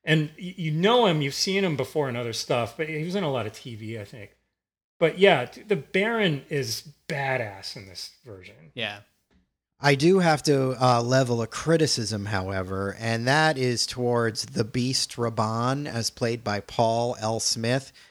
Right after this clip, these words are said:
Speaker 3: No, no offense to Paul himself, but he doesn't really, in the books, he's scary. Like, you know, s-, the Fade is supposed to be the pretty boy,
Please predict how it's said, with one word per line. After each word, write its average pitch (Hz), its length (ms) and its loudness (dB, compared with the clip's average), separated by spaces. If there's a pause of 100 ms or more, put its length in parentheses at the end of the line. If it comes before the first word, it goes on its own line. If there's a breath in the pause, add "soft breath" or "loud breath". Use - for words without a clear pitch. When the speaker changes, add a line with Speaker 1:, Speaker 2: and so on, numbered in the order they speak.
(240 soft breath)
Speaker 3:
No, 160 240 -2
no 180 220 2
offense 143 380 0
to 120 100 -6
Paul 127 380 2
himself, 120 580 0
but 120 100 0
he 151 100 -6
doesn't 160 400 -2
really, 120 460 0
in 143 280 -2
the 151 60 0
books, 170 420 0
he's 131 500 -2
scary. 107 880 0 (300)
Like, 131 180 2
you 160 200 -4
know, 139 80 2
s-, - 260 -2
the 143 300 0
Fade 175 600 2
is 123 140 -4
supposed 139 380 0
to 127 80 -8
be 131 80 0
the 107 100 -2
pretty 143 420 0
boy, 120 600 0